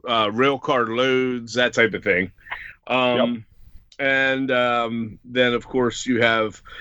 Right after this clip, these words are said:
Speaker 1: uh, scenery structuring, which, I mean, like, you have the elevated L, there's a whole big page of its own on, which, by the way, is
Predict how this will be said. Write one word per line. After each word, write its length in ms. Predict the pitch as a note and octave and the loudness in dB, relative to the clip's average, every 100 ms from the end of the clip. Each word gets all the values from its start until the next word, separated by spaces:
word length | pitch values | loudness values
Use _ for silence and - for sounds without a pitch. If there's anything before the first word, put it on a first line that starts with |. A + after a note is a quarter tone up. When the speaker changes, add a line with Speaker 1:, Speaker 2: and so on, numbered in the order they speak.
| - - | -20 -8
Speaker 1:
uh, 380 | G2 F#2+ F#2 E2+ E2+ - - - - - - - A3+ - - - - | 0 2 2 -2 -6 -14 -16 -16 -16 -16 -16 -12 -6 -2 -2 -4 -8
scenery 1040 | - F3 G3 E3+ D3 B2+ A#2+ A#2 G#2+ - - - | -8 -4 -2 0 0 0 -2 -4 -8 -12 -20 -16
structuring, 680 | - B2+ - A#2 F#2+ F2+ G2 | 0 2 2 -2 -2 -2 -4
which, 200 | A#2 B2+ | -2 0
I 100 | A2+ | 2
mean, 260 | A#2 A2+ | 2 2
like, 240 | G#2+ G#2 - - - | 0 -2 -4 -18 -6
you 100 | A#2+ | -2
have 100 | B2 | -2
the 180 | B2 B2 | -2 -2
elevated 580 | B2+ B2+ B2 B2+ A2+ A2+ | 0 0 0 0 -2 -2
L, 600 | C3+ C#3+ C#3+ D3 C#3 C3+ - | -2 2 2 2 -2 -4 -12
there's 280 | - B2 A2+ | -2 0 0
a 60 | G#2+ | 0
whole 200 | A#2+ B2+ | -2 0
big 320 | B2 B2+ G#2+ G#2 - - - - | 2 2 0 -14 -20 -20 -20 -6
page 300 | C#3 C#3+ B2 | 0 0 0
of 80 | A#2+ | -2
its 240 | A2 A#2+ | -4 0
own 220 | C3+ C3+ | 0 2
on, 320 | C3 C3 B2+ - - - | 2 0 -2 -4 -8 0
which, 220 | C#3+ - | 0 0
by 160 | C3+ B2 | -2 0
the 80 | |
way, 200 | A#2+ B2 A2+ | 0 2 0
is 260 | A2 - | -2 -6